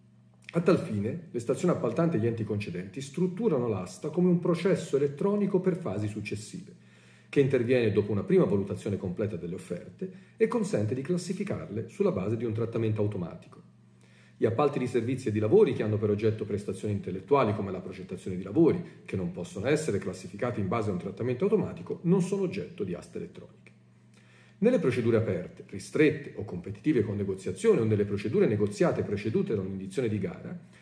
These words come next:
le stazioni appaltanti e gli enti concedenti possono stabilire che l'aggiudicazione di un appalto sia preceduta da un'asta elettronica, quando il contenuto dei documenti di gara, in particolare le specifiche tecniche,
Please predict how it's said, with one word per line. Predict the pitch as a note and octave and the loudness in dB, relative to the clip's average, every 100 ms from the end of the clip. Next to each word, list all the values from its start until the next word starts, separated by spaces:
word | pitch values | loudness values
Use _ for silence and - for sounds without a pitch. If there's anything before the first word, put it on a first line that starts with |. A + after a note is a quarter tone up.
| - | -4
le | F#3+ | 0
stazioni | F3+ G3+ A#3 G#3+ | 2 2 2 2
appaltanti | F3 D3+ E3 G#2+ G#2+ | 2 2 2 0 -2
e | |
gli | A2+ | -2
enti | D3 C#3+ | -2 -2
concedenti | F3+ F3+ F#3+ D#3 E3+ | -2 0 0 0 0
possono | F#3 F3 F3+ E3 | -2 -2 -2 -2
stabilire | - D#3+ F3 G3+ A#2+ - - | 0 2 2 2 0 -4 -12
che | - F#2 | -6 -4
l'aggiudicazione | F2+ F#2+ - - - D#3+ | -4 -6 -8 -4 2 2
di | A2 | 2
un | |
appalto | D#3 E3 F3 F3+ | 0 0 0 0
sia | G#3 F#3 | 0 2
preceduta | G#3+ G#3+ G#3+ - B2+ | 0 -2 -2 -2 -4
da | A#2 | -2
un'asta | A2 G#2+ - | -2 -2 -2
elettronica, | G#2+ G#2+ F2 F2+ F2 - - - - - | -2 -2 -8 -10 -14 -18 -20 -20 -20 -6
quando | A#2 A2+ | 0 2
il | |
contenuto | G#2+ A2+ A2 D#3 D#3+ | 2 2 4 4 6
dei | B2 | 6
documenti | A#2 C3 B2 A#2+ | 4 2 0 0
di | B2 | 2
gara, | C#3+ A2 - - - | 2 2 -4 -12 -16
in | - G#2+ | -12 -10
particolare | F2+ - - B2 B2 | -10 -8 -4 0 0
le | F#2+ | 0
specifiche | - G#2+ - A3+ G#3+ | -4 -6 -4 0 -2
tecniche, | - - G2+ - | -2 -10 -10 -10